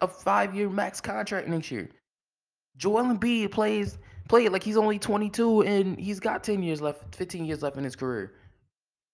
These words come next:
Tyrese Maxey and Joel Embiid, granted, Joel, like I said, Joel Embiid absolutely tried and ha-, only had, like I said, he, like I said, he, he has very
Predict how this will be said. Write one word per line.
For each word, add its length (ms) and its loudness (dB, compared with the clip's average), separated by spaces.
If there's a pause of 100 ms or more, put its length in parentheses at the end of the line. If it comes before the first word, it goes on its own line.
(920)
Tyrese 300 0
Maxey 380 0
and 80 2
Joel 360 2
Embiid, 380 -6 (240)
granted, 400 4
Joel, 240 6
like 140 0
I 40 -14
said, 140 -2
Joel 320 4
Embiid 180 0
absolutely 400 -2
tried 360 -2
and 120 -2
ha-, 160 -10
only 300 0
had, 380 -2 (920)
like 120 -12
I 40 -10
said, 140 -4
he, 400 -8
like 120 -4
I 20 -14
said, 200 -6
he, 320 -4
he 180 -8
has 220 -4
very 560 -6